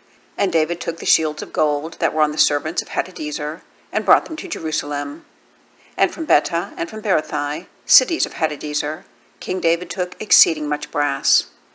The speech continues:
When Toi, king of Hamath, heard that David had smitten all the host of Hadadezer,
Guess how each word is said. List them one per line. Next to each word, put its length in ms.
When 160
Toi, 380
king 220
of 80
Hamath, 380
heard 360
that 140
David 300
had 120
smitten 460
all 200
the 220
host 220
of 80
Hadadezer, 680